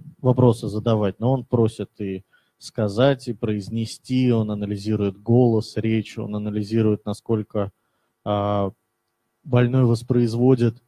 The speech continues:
а, данные ему слова,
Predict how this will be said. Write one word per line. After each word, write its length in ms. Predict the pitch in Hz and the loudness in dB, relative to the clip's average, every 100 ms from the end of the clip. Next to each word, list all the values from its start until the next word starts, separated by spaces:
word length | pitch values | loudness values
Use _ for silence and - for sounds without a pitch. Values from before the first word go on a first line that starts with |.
| _ _ _ - | _ _ _ -6
а, 380 | 107 107 107 | -2 0 0
данные 480 | 104 123 113 110 107 | 2 2 2 -2 -4
ему 480 | 104 107 104 98 113 | -4 -4 -4 -6 -10
слова, 680 | - - 110 101 113 117 117 | -14 -4 -2 2 2 2 0